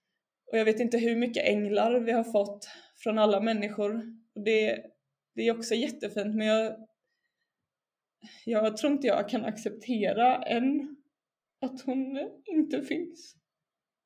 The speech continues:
Hon var så himla levande, så glad. Och det man känner är ju att man fick alldeles för lite tid. Och just också att hon,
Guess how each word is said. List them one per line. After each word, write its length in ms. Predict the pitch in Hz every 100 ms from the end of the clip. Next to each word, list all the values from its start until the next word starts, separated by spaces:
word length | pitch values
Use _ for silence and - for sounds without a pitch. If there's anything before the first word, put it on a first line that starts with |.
| _ _ -
Hon 140 | 240
var 100 | 226
så 140 | 254 262
himla 640 | 269 254 208 202 208 - - _ _ _ _ _ -
levande, 680 | 240 247 214 208 226 226
så 140 | - 220
glad. 640 | 214 220 - 269 262 262 240 - _ _ _ _ _ _ _ _ _
Och 320 | 233 214 220 226 - _ _ _ _ - - - _ -
det 80 |
man 160 | 240 254
känner 460 | 254 240 233 240 254
är 140 | 269
ju 80 | 254
att 160 | - 269
man 360 | 254 247 - - -
fick 160 | 269
alldeles 360 | 262 294 262 262
för 80 | 269
lite 240 | 262 269
tid. 600 | 269 - 320 302 269 349 - - _ _ _ _ 156 _ _ - - _ _ - - - _ _ _ _ _ - 254
Och 80 |
just 240 | 285 285 -
också 220 | 294 -
att 140 | 262
hon, 500 | 254 240 226 226 -